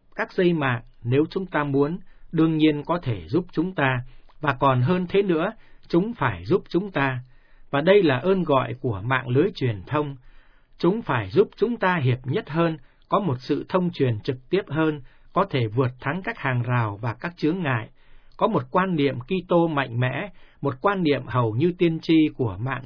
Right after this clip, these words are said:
truyền thông. Mạng truyền thông được hiểu như là ơn của Thiên Chúa ban cho con người, bởi vì nhờ có nó mà con người có thể hiệp nhất hơn.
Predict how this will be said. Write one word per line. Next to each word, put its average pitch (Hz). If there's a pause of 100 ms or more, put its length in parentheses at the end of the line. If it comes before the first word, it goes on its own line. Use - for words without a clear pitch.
truyền 107
thông. 131 (760)
Mạng 147
truyền 139
thông 196
được 139
hiểu 113
như 185
là 123
ơn 170
của 104
Thiên 160
Chúa 147
ban 170
cho 165
con 165
người, 113 (400)
bởi 135
vì 131 (140)
nhờ 131
có 160
nó 175 (360)
mà 135
con 185
người 120
có 160
thể 117
hiệp 104
nhất 175
hơn. 143